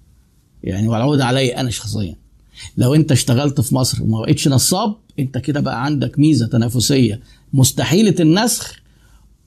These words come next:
وسستينبل. ما هو من ضمن مواصفات الاستراتيجي انها تبقى لونج term، يعني تبقى ايه؟ ميزه، آه، هتعرف تحافظ عليها. يعني انا بتحدى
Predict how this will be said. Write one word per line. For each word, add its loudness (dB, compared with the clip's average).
وسستينبل. 2
ما 0
هو 2
من 4
ضمن 4
مواصفات 0
الاستراتيجي 2
انها 2
تبقى -2
لونج 2
term، 2
يعني -4
تبقى -2
ايه؟ -2
ميزه، 2
آه، -4
هتعرف -2
تحافظ -4
عليها. 0
يعني -2
انا 2
بتحدى 0